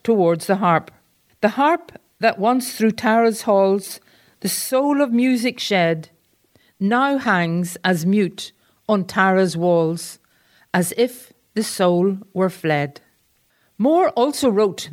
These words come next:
the famous song The Minstrel Boy, perhaps remembering the young men who had died in the rebellion of the United Irishmen in seventeen ninety-eight.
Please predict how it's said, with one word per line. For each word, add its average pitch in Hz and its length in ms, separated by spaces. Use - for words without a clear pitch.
the 202 80
famous 220 400
song 196 440
The 180 120
Minstrel 190 460
Boy, 170 400
perhaps 208 580
remembering 202 800
the 185 140
young 240 340
men 180 300
who 220 160
had 185 240
died 185 420
in 262 140
the 277 80
rebellion 180 680
of 175 200
the 180 80
United 180 460
Irishmen 170 600
in 254 200
seventeen 180 540
ninety-eight. 160 720